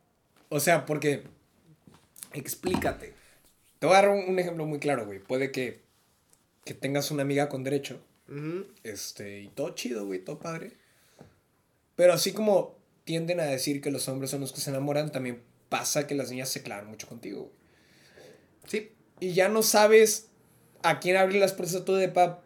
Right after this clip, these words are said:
Speaker 1: porque a veces te mandan señales que dices, "Güey, pues, puede que quiera más que esto, güey".
Speaker 2: Sí. Pueda que se malinterpreten las cosas y, y tú no quieres eso.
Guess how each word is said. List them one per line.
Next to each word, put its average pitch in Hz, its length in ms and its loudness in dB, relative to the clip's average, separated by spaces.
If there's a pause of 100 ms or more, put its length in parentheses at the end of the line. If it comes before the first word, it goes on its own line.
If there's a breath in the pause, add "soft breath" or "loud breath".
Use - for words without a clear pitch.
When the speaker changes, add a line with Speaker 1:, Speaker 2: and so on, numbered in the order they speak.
(160)
Speaker 1:
porque 147 380 0
a 139 60 0
veces 143 180 -2
te 170 80 -6
mandan 151 200 -6
señales 147 440 -4
que 139 120 -8
dices, 127 280 -8
"Güey, 135 360 -6
pues, - 360 -14 (960 loud breath)
puede 147 260 0
que 131 100 -6
quiera 139 220 -2
más 135 220 -6
que 135 140 -6
esto, 139 280 -8
güey". 90 180 -14 (160)
Speaker 2:
Sí. 143 240 -12 (500 loud breath)
Pueda 226 240 0
que 220 80 -6
se 165 120 -6
malinterpreten 151 720 -6
las 156 160 -6
cosas 156 460 -6 (760 soft breath)
y, 147 600 -2
y 170 100 -8
tú 170 140 -6
no 151 160 -6
quieres 113 320 -10
eso. - 180 -10